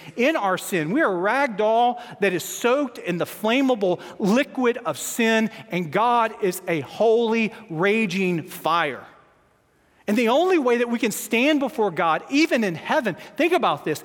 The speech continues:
How can we stand before a holy God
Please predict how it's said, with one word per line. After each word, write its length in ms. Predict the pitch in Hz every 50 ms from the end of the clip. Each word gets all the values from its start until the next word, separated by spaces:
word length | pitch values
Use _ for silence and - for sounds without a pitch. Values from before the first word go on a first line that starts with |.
| - - -
How 260 | - 277 330 359 370
can 360 | 359 - 311 349 339 277 254
we 180 | 233 294 302 285
stand 500 | 294 - - - 277 277 302 320 302 233
before 420 | 262 254 - - - 262 262 254
a 180 | 254 226 214 185
holy 600 | 160 - - - 247 277 285 311 311 302 294 226
God 520 | 175 220 208 214 190 143 131 127 135 147